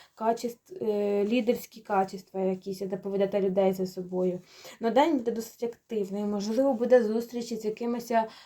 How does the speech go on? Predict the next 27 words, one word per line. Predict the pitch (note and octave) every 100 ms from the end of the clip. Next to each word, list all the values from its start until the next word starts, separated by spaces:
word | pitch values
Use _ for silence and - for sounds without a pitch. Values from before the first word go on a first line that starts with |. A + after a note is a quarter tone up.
| -
державними, | A3+ G3+ A3 A3+ A3 A3 A3 A3
е, | G#3+ G#3 G3+ G3 - - G3+ G3 -
установами, | - G#3 G3+ G3+ F#3+ F#3
десь | F#3 F#3
у | F#3
вас | G3+
має | G3 F#3
щось | F#3 F#3
бути, | F#3+ F#3 F#3 -
десь, | F#3 F#3 - F#3+
е, | F#3+ F#3 F3+ F3+ F3+ F3+ F#3 F#3 F3+
зустрічі, | F#3+ A3 A3 G3 F#3+ G3
якісь | F#3 G3 F#3+
вирішення | G3 G#3+ A3 G#3 G3
проблем, | F#3+ F#3+ F#3 G3+ G#3
якихось | F#3 F#3+ F#3 - F3+
питань | F#3 F3+ F3+ F3
буде. | E3 F3+ F#3 - - - - A3
День | G3+ C4+ C4+
буде | A#3
досить | A3+ A#3+ A3+
такий | - - G#3 -
активний, | F#3 - A#3 C4+ C4 A3+
можливо, | G#3+ G#3+ C4 C#4+
буде | A#3 A3 A3+
зустріч | A#3 B3+ A#3 A#3 -
із, | A#3 A3+ G#3+